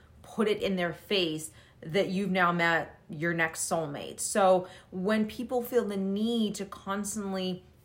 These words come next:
display their relationship, it really comes from a lack of really good self-esteem inside of themselves. They need that validation. They need that, that everyone looking at me thinking, like, I have it all in order for me to actually believe that I have it all, even though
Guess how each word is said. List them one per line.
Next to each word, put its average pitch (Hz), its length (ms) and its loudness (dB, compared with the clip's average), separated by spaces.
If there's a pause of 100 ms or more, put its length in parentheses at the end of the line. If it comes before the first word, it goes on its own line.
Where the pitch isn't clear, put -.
display 202 920 0
their 180 200 2
relationship, 185 880 -2
it - 120 -2
really 202 300 -2
comes 196 320 -6
from 190 200 -8
a 180 40 -2
lack 170 380 2
of 160 240 0
really 180 180 0
good 180 160 -4
self-esteem 170 640 -6
inside 165 320 -4
of 156 100 -6
themselves. 156 460 -4
They 180 140 -2
need 190 260 -2
that 175 180 2
validation. 151 600 -4
They 156 100 -6
need 175 300 -4
that, 170 260 2 (300)
that 175 360 2
everyone 202 520 2
looking 190 280 -4
at 165 140 0
me 175 180 -4
thinking, 175 300 -6
like, 170 220 -2
I 180 60 -4
have 170 220 -2
it 165 80 -4
all 190 480 2 (140)
in 196 140 -4
order 214 220 0
for 208 120 -10
me 196 140 -2
to 196 200 -4
actually 196 380 -4
believe 180 640 -2 (180)
that 185 140 6
I 175 80 6
have 165 240 -2
it 147 80 -6
all, - 420 -10
even 190 340 -4
though 175 500 2